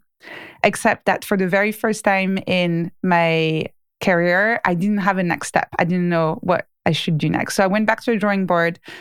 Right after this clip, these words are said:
and asked myself, what was something that I wanted to explore and to learn about,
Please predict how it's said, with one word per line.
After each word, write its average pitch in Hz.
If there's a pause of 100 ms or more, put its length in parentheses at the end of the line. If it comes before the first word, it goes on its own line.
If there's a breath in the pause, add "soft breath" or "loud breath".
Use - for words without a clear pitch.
and 190
asked 196
myself, 175 (1000)
what 196
was 208
something 220
that 196
I 190
wanted 180
to 175 (360)
explore 185
and 185
to -
learn 165
about, 214